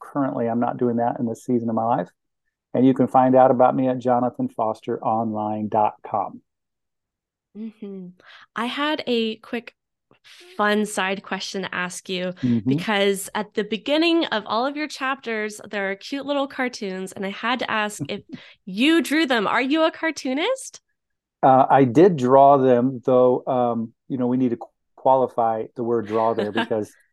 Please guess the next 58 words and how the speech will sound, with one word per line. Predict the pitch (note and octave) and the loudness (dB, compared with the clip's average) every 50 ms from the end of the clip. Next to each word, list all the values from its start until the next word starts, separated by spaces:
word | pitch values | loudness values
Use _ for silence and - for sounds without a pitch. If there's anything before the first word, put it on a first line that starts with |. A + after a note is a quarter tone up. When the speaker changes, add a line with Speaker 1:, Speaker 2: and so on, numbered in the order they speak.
| _ _ _ _ _ _ _ - | _ _ _ _ _ _ _ -2
Speaker 1:
I'm | B2 C3 | 2 4
not | C#3 D3+ D#3+ C#3 | 6 6 6 6
very | C3+ C#3 C3 A#2+ | 6 4 4 4
good. | A#2 C3 B2+ B2+ | 4 4 4 4
And | B2 A#2+ A2+ | 2 0 -2
so | - C3 B2+ | -2 0 0
what | C3+ D3+ | 2 2
I | D3 C#3 | 2 2
wind | C3 C3+ C3+ B2+ | 2 0 0 -2
up, | A#2+ - - | -4 -4 -2
I, | D3 C#3 D#3 - D#3+ | 0 0 0 2 4
I | C#3 D3+ D#3+ | 4 4 4
have | D#3 D#3 F3 F#3+ D#3+ | 4 2 0 0 2
these | D3 C#3 B2+ C3+ | 2 0 4 4
ideas | B2+ B2 A#2+ A2+ A#2+ B2 B2+ A#2 G2+ - | 4 4 4 2 0 0 0 0 -2 -4
that | A#2 A2 A2+ | -6 -2 -2
I | B2+ C3+ | -2 -2
think | - C3 A#2 - | -4 -8 -10 -10
are | A2 G2+ | -10 -8
hilarious. | A2+ A2 A2 A2+ A2+ G#2+ G#2 G#2 A2 - - _ _ _ _ _ _ _ _ _ - | -6 -4 -2 -2 -2 0 -2 -4 -6 -8 -10 _ _ _ _ _ _ _ _ _ 0
Um, | A#2+ A#2 A2+ A2 A2+ - - _ - | 0 2 2 2 0 -4 -10 _ -6
my, | - C3+ B2+ C3 - | -2 -2 -2 -2 -2
my | - C3 B2+ | -2 -2 0
wife | B2 C3+ C3+ B2 - | 2 2 2 2 0
doesn't | - A#2+ G#2 A2 | -4 -10 -10 -8
think | G#2 A2 F#2+ - | -12 -12 -8 -8
they're | G#2 - | -10 -8
so | - - G#2 G2 | -6 -8 -8 -4
funny, | - G#2+ G2+ G2+ G#2 B2 | -4 -2 -2 -2 -4 -4
but, | B2+ - A#2+ B2 A#2+ - - - | 2 4 4 4 4 2 0 4
um, | C#3+ B2+ B2 B2 B2 A#2+ A2+ C4+ - - _ _ _ _ - | 4 6 6 6 6 4 2 0 -2 -6 _ _ _ _ -20
Speaker 2:
<laughs> | - _ _ _ - | -20 _ _ _ 2
Speaker 1:
I | C3+ D3 | 2 4
think | C#3+ - F3 D#3 C#3+ | 4 4 2 2 4
they're | - C#3 B2 | 4 2 2
fun. | - - C3 B2+ C#3 C#3 D#3+ - - | 4 2 4 4 4 4 2 -2 0
And | C#3+ D3 C#3 D3 | 0 2 4 4
then | D3 | 4
I | D3+ C#3+ | 2 2
start | C#3+ - E3+ D3+ | 0 0 -2 -2
to | B2+ A2+ | -2 -4
draw | A#2 B2 B2+ C3 C3+ | -2 0 2 2 2
'em | C3 | 0
and | C3 B2+ | 0 -2
I'm | B2 B2+ | -2 -2
like, | A#2+ A#2 A2+ _ | -4 -4 -6 _
"Crap, | _ - D#3+ D#3+ C#3 - - | _ -8 -6 -6 -6 -4 -4
I | A#2+ | -6
can't | - - E3+ D#3 A2+ - | -6 -4 -8 -8 -8 -2
draw | - G#2+ G2+ G#2 | 0 2 2 2
very | G#2+ G#2 G#2+ | 2 2 2
well." | G#2+ A2 A#2+ B2 B2+ | 4 6 6 6 6
And | B2 B2 | 4 2
so | - - C#3 | 2 2 4
then | C#3+ D#3 D3+ | 4 6 6
I | C#3+ C3 | 6 4
wind | B2 B2 B2 A#2+ B2 | 4 4 4 4 2
up, | A2+ - | 2 0